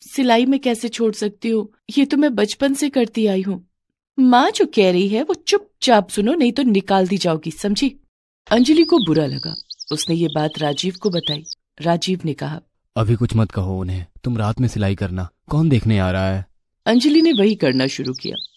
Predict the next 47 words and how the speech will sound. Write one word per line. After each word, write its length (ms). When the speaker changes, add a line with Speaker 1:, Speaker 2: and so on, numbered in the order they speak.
Speaker 1:
सुबह 240
से 160
लेकर 360
रात 260
तक 160
वो 80
घर 200
का 140
काम 260
करती 320
रही 260
और 140
रात 320
को 80
बंद 300
दरवाजे 480
के 140
पीछे 400
उसने 240
अपनी 240
सिलाई 320
का 140
काम 280
चालू 340
रखा। 320
जानकी 500
और 160
पायल 260
मिलकर 340
अंजलि 300
से 120
बहुत 200
काम 180
करवाते 460
रहे 160
और 80
छोटी-छोटी 640
गलतियों 420
पर 180
भी 240
अंजलि 340
को 140
उल्टी 340
सीधी 280
बातें 300
सुनाने 400
लगे। 280